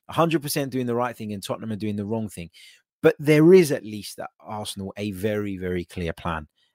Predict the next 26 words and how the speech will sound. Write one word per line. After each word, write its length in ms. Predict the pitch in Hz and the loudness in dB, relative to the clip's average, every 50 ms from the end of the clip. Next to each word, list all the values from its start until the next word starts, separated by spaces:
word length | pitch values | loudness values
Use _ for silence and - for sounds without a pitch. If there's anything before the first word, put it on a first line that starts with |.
| _ _ - | _ _ 0
A 120 | 110 117 | 2 2
very 460 | 107 95 104 131 139 139 139 135 131 120 | 4 6 8 8 10 10 8 6 2 0
clear 340 | - - - 120 117 107 | -2 -2 0 2 4 4
plan 380 | 101 - - - 107 101 98 98 | 2 0 -4 -6 -4 -4 -4 -6
in 100 | 95 90 | -6 -8
terms 240 | - 107 98 95 92 | -8 -8 -8 -6 -6
of 100 | 95 - | -8 -8
how 300 | - - - 113 110 107 | -8 -4 0 2 2 4
we're 240 | 104 98 101 101 104 | 4 2 2 0 0
looking 320 | 101 98 - - 98 92 | -2 -6 -8 -10 -12 -10
to 120 | - 104 95 | -10 -10 -8
move 200 | 95 95 92 - | -8 -8 -8 -10
forward. 340 | - - 104 92 85 78 - _ - - - - - - _ _ - | -8 -8 -8 -6 -6 -8 -12 _ -20 -20 -20 -20 -20 -20 _ _ -4
And 160 | 117 117 135 | 0 4 6
that 180 | 180 196 - | 6 4 4
for 140 | - - 156 | 0 -2 -2
me 180 | 143 143 139 127 | 0 0 0 -2
is 120 | 113 98 | -2 -4
encouraging. 580 | 113 107 - - 131 127 120 110 87 90 90 95 | -4 -8 -6 -4 -2 -2 -2 -2 -4 -6 -6 -4
That 180 | 117 139 139 | -4 -4 -4
for 140 | - - 151 | -4 -4 -2
me 160 | 143 131 123 | -2 0 -2
is 80 | 117 104 | -2 -4
positive. 720 | - - - 120 117 101 101 90 - - 82 78 - _ _ _ _ _ _ _ _ _ _ _ _ _ _ _ _ _ _ _ _ 123 | -6 -4 0 0 0 0 -2 -6 -8 -10 -12 -12 -14 _ _ _ _ _ _ _ _ _ _ _ _ _ _ _ _ _ _ _ _ -4
And 360 | 127 127 131 127 113 95 - _ _ _ _ _ _ _ _ _ _ _ _ _ _ _ _ _ | -2 -2 -2 -2 -4 -6 -10 _ _ _ _ _ _ _ _ _ _ _ _ _ _ _ _ _
yes, 600 | - 110 135 160 165 170 - - - - - - | 2 6 8 8 8 6 4 -2 -4 -6 -8 -10